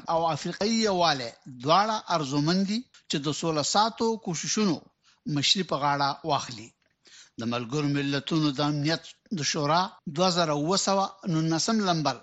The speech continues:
پریکړه لیک د سولې ساتنې ذمواري افریقایي شریکانو ته انتقالوي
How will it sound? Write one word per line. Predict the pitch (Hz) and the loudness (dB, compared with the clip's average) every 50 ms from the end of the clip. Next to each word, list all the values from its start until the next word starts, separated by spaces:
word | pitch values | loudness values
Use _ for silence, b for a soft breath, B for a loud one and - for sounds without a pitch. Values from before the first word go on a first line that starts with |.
| - - - | -14 -8 -6
پریکړه | 147 139 - 147 139 135 147 | -4 -4 -4 -4 -4 -2 -2
لیک | 190 196 - 202 160 | -4 -4 -6 -4 -2
د | 175 156 127 117 110 107 - | 0 0 0 -2 -4 -6 -6
سولې | - 156 156 147 135 - - | -4 -2 -2 -2 -2 0 0
ساتنې | 151 135 127 - 196 208 220 233 247 269 - _ _ - 143 135 | -2 -2 -2 0 0 0 0 0 -2 -4 -8 _ _ -10 -6 -2
ذمواري | 139 139 147 139 139 139 135 139 147 170 185 214 - 180 147 | 0 0 2 2 2 0 0 0 0 0 0 0 -2 -4 -4
افریقایي | - - 175 - - 160 170 165 - | -4 -6 -8 -6 -4 -2 0 0 0
شریکانو | - 151 135 135 135 - 156 143 135 135 131 - | 0 0 -2 -2 -2 0 0 2 2 0 -2 -2
ته | - 143 139 139 139 - - 139 | -2 -2 -2 -2 -4 -6 -6 -6
انتقالوي | 131 - 156 - - 139 143 131 131 135 123 | -6 -6 -6 -6 -4 -4 -4 -2 -2 -4 -4